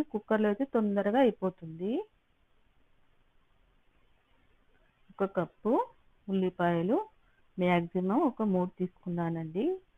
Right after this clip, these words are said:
వన్ కేజీ మటన్ కాబట్టి ఉల్లిపాయలు కంపల్సరీ పడుతుంది. వీటిని మనము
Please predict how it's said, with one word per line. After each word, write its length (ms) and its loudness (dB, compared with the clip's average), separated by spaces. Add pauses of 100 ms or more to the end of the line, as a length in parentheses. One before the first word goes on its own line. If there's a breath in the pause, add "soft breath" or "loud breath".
(280)
వన్ 180 0
కేజీ 360 2
మటన్ 380 2
కాబట్టి 540 0 (340)
ఉల్లిపాయలు 720 0
కంపల్సరీ 600 -2
పడుతుంది. 580 -4 (1600)
వీటిని 320 0
మనము 300 0